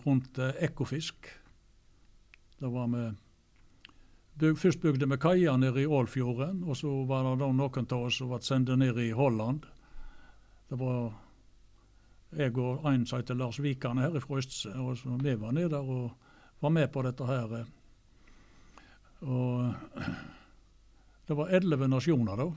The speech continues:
som arbeidet nede i den der dokken nede der, og jeg for min del var ikke noe engelsktalende, men, eh, jeg, eh, hadde, han Lars Wikan, han hadde noen sjømann, så han s-, greide seg noe godt. Men jeg hadde en kompis nede i,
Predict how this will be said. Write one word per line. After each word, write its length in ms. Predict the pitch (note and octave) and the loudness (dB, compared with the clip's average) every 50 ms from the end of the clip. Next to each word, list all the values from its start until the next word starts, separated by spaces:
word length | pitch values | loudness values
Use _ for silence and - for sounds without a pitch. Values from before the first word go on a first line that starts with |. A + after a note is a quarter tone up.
| - - | -10 -10
som 100 | - E3+ D#3 | -8 -6 -4
arbeidet 360 | D3 D#3 D#3 D3 C3 C3+ B2 | -2 0 -2 0 0 2 2
nede 220 | B2+ C3 A#2+ A#2 | 2 2 2 2
i 40 | C3 | 0
den 160 | C3 C3+ C3+ | 2 2 2
der 120 | B2+ B2+ B2 | 0 0 0
dokken 460 | A#2+ C#3 D3 A#2+ - - - A#2 A2 | 0 0 0 0 -2 -4 -6 -4 -2
nede 260 | A#2 A2+ A2 A2 A#2 | -2 -2 -2 -4 -4
der, 240 | A#2 A#2 A2+ A2+ A2 A2+ A2+ | -4 -4 -6 -6 -8 -8 -6
og 140 | A2+ A2+ A2 G2+ - _ - - - - - - - - - - - - - - - _ - - | -8 -8 -10 -12 -16 _ -20 -20 -20 -20 -20 -20 -20 -20 -20 -20 -20 -20 -20 -20 -20 _ -10 0
jeg 180 | F3+ D#3+ D3+ - | 2 4 4 4
for 100 | - C#3+ | 4 4
min 180 | D3 D3+ D3 C3 | 4 4 4 4
del 140 | B2 B2+ | 4 2
var 140 | C#3 D#3+ E3 | 2 2 2
ikke 120 | D#3 D#3+ E3 | 2 2 0
noe 240 | D#3+ C#3+ C3+ G3 E3+ | 0 0 2 2 2
engelsktalende, 880 | D3+ C#3 B2 A#2+ A2+ - - - B2+ B2 A#2+ A#2 A#2 A#2 A2+ A#2+ B2 | 4 4 2 0 -2 -2 0 0 2 2 2 2 0 0 0 0 2
men, 280 | B2+ C3 C3 C3 C3 B2+ | 2 2 4 4 4 2
eh, 200 | B2+ B2+ B2+ A2+ G2+ F2+ F2 - - - _ - - _ _ _ _ _ _ _ _ _ - - - _ _ _ _ - - - - - - - | 2 0 0 -2 -4 -8 -12 -16 -20 -20 _ -20 -20 _ _ _ _ _ _ _ _ _ -20 -20 -20 _ _ _ _ -20 -20 -20 -20 -20 -14 -8
jeg, 240 | C#3 C3 C3 B2+ B2 | -4 -2 -2 0 0
eh, 280 | C#3 C3 C3 C3 B2+ A#2 G#2 F2 - - - - - _ _ _ - _ _ - - - - _ _ _ _ - _ _ _ _ _ - - - - - _ _ - - - | 0 2 2 2 2 0 -2 -4 -10 -16 -20 -20 -20 _ _ _ -20 _ _ -20 -20 -20 -20 _ _ _ _ -20 _ _ _ _ _ -20 -20 -20 -20 -20 _ _ -8 -2 0
hadde, 180 | D3 D#3 - | 0 0 2
han 100 | D3 C#3 D3 | 2 4 4
Lars 180 | D#3 C3+ - F3+ | 4 4 4 2
Wikan, 320 | F3+ E3 - C#3 A#2 A2 | 2 2 2 0 -2 0
han 220 | A2+ C3 D3+ B2+ | 0 0 2 2
hadde 160 | A2+ C#3 D#3+ D#3+ | 2 2 2 0
noen 100 | C3+ - | 0 2
sjømann, 400 | - F3+ E3 D#3 C#3+ C3 A#2 A2+ | 4 4 4 4 4 2 2 0
så 140 | - B2+ | 0 2
han 160 | C#3 C#3 A2+ G2+ | 2 2 2 0
s-, 160 | - - - F#3+ | -4 -8 -10 -2
greide 240 | D#3+ D3 D#3 F3 F#3+ | 2 2 2 4 4
seg 100 | D3+ E3+ D#3+ | 2 2 4
noe 100 | D3 C3 | 4 2
godt. 340 | C3+ A#2+ G2+ - - - - - - - - - - - - - - - | 2 0 0 -4 -10 -20 -20 -20 -20 -20 -20 -20 -20 -20 -20 -10 -4 0
Men 120 | D#3 F3+ | 2 4
jeg 120 | G3 G3 E3+ | 4 6 6
hadde 220 | F3 A3 G#3 G#3 G3 | 6 6 6 4 4
en 60 | F#3 | 6
kompis 480 | - B3+ C4 G#3 - - D#3 C3+ - - | 6 8 8 8 6 6 2 2 4 4
nede 240 | D3 C3+ B2 C3+ C3+ | 2 4 4 6 6
i, 80 | B2+ | 6